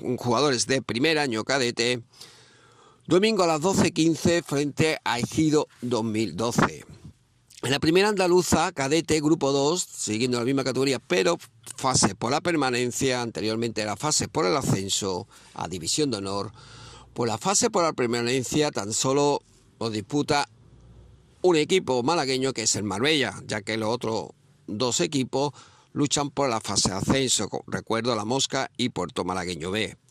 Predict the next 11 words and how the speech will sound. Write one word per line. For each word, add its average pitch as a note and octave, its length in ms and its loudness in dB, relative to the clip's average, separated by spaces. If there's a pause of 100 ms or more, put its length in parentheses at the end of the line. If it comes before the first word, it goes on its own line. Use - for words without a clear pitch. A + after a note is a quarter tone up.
(100)
Aunque, F3+ 540 -2
ojo, C#3 280 -2
el B2 60 0
Puerto A#2 280 -4
Malagueño G2+ 440 -2
B, G#2+ 220 -2
aunque D3 320 -2
consiga - 560 0 (760)
la, - 380 -10
el G#2 100 -4
ascenso, C3+ 640 0